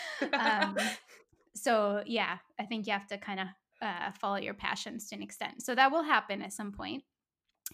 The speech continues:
Speaker 1: Um, we are, you know, sort of broadly interested in how,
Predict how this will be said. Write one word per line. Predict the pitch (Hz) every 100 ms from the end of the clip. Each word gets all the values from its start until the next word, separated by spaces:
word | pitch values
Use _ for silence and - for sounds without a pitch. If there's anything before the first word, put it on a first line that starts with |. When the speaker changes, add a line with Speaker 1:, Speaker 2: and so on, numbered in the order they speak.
| -
Speaker 1:
Um, | 262 226 220 214 202 - - - -
we | 277 330
are, | 285 247 226 113 - _ -
you | 330
know, | 254 220
sort | -
of | 254 202
broadly | 190 190 220 220
interested | 214 220 240 - - 214
in | 214 214
how, | 196 - 214 208 202 208 202 202